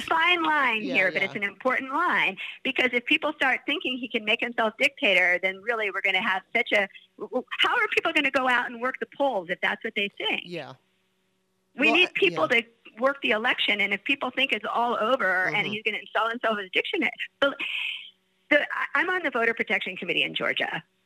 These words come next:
Speaker 1: and the biggest fear of the people on the voter protection committee is that the Democratic voters are gonna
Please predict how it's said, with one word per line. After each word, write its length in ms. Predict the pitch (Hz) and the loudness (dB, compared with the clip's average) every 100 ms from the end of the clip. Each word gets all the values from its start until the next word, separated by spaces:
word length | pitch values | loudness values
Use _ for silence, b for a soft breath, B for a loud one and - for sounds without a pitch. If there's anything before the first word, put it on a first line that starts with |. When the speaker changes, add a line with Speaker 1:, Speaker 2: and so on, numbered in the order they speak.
| _ _ | _ _
Speaker 1:
and 160 | 226 226 | 2 2
the 80 | 214 | 4
biggest 260 | 285 453 480 - - | 4 4 2 -2 0
fear 420 | 277 226 185 139 - 208 | 4 4 4 0 -2 -6
of 100 | 190 | -6
the 80 | |
people 320 | 190 262 269 208 | -4 -4 0 0
on 320 | 190 175 190 | 0 0 -4
the 80 | 185 | -2
voter 220 | 240 247 | -2 -2
protection 400 | 247 233 233 226 | -2 -2 -2 -6
committee 420 | 208 180 160 160 - | -2 0 0 0 -2
is 160 | 190 | 0
that 200 | 196 185 - | 2 0 0
the 60 | |
Democratic 560 | 185 214 247 247 233 202 | 0 0 2 2 2 2
voters 320 | 190 180 165 | 0 2 0
are 60 | 180 | 0
gonna 220 | 175 170 | -2 -2